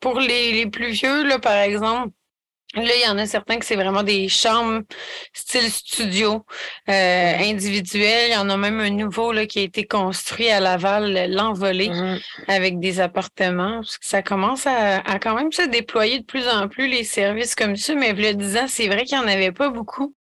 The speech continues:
Speaker 2: Mais il y avait la
Speaker 1: Mais
Speaker 2: résidence, euh, Jacques Cartier, c'était en basse ville de Québec, s-, coin Charest, Langelier, mais c'était une éducatrice spécialisée qui s'occupait de tout ça avec moi, là, quand on m'a accompagnée là-bas. Mais elle me disait, «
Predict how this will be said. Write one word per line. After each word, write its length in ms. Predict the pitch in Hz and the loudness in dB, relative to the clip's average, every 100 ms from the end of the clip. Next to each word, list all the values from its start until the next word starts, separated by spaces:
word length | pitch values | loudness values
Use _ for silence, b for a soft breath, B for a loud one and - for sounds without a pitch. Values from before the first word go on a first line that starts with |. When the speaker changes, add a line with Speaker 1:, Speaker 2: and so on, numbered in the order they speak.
| _ _ _ _ _ | _ _ _ _ _
Speaker 2:
Mais 120 | - 147 | 0 2
il 20 | |
y 20 | |
avait 160 | 151 165 | 4 4
la 120 | 160 | 4
Speaker 1:
Mais 80 | 160 | 2
Speaker 2:
résidence, 540 | 156 160 190 202 - 156 | 0 2 2 0 -2 0
euh, 200 | 151 143 - | 2 2 2
Jacques 300 | 165 156 - | 0 0 0
Cartier, 560 | 147 - - 175 247 - | -2 -4 -2 0 0 -2
c'était 160 | - | 0
en 220 | 151 147 | 2 2
basse 300 | 139 139 143 | 2 2 2
ville 120 | 147 147 | 0 0
de 60 | |
Québec, 400 | 143 143 170 277 - B B B B _ _ | 0 0 0 -2 -8 B B B B _ _
s-, 300 | - - - - | -2 2 0 -2
coin 340 | - 160 156 143 | 0 2 4 4
Charest, 420 | - 135 135 147 | 4 4 4 4
Langelier, 440 | 139 139 127 139 | 4 2 2 2
mais 160 | 202 147 - | 2 0 -4
c'était 240 | - 160 151 | -4 0 0
une 80 | |
éducatrice 400 | 151 - - 190 | 0 0 0 0
spécialisée 580 | - 170 - 143 135 156 | -2 -2 0 -2 0 -2
qui 80 | 156 | 0
s'occupait 320 | 139 - 143 | 0 0 -2
de 80 | 139 | -2
tout 80 | - | 0
ça 160 | - 151 | 2 2
avec 220 | 139 - | 2 0
moi, 240 | 135 160 | 2 2
là, 80 | 214 | 2
quand 140 | 208 165 | 2 0
on 40 | 143 | 2
m'a 140 | 143 | 2
accompagnée 400 | 143 151 156 175 | 0 0 0 2
là-bas. 320 | 160 143 208 _ b b - | 2 2 0 _ b b -2
Mais 100 | 139 | 0
elle 80 | 143 | 0
me 40 | |
disait, « 340 | 139 - 170 | -2 0 2